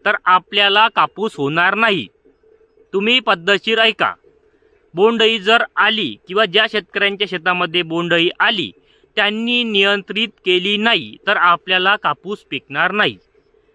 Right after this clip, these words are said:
तर आता बोंडअळी आपण कोणते कीटकनाशक वापरून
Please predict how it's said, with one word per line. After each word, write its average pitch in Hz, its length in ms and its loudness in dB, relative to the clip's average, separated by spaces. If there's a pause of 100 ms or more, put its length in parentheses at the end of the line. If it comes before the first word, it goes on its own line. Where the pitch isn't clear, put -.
(160)
तर 247 80 0
आता 214 420 2
बोंडअळी 254 480 0
आपण 202 400 -2 (140)
कोणते 240 440 -2
कीटकनाशक 196 800 -4
वापरून 202 440 0